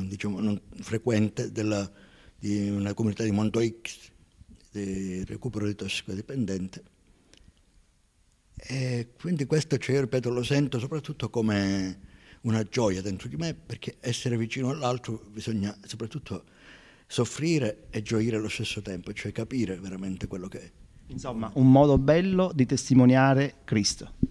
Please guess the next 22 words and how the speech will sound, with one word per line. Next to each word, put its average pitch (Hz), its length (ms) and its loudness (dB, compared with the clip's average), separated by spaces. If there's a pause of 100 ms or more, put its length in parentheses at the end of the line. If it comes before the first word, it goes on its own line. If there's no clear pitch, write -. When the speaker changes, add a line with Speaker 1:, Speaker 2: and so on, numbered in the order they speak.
(380)
Speaker 1:
Certo, - 460 -6 (320)
anche 123 240 0
perché - 220 -4
poi 120 180 4
vederlo, 123 680 0 (160)
soprattutto 107 720 -10
io 123 260 -4 (420)
qui 104 1000 -2 (320)
ho 110 160 -8
notato 120 380 -2
in 107 80 -2
questi 107 480 -8
giorni 110 580 2
della 104 180 6
missione 156 540 2 (480)
che - 200 -4 (680)
è 139 280 0
veramente 123 380 2
una 110 120 2
comunità, 113 440 0
nonostante 107 640 0
ancora 107 320 -4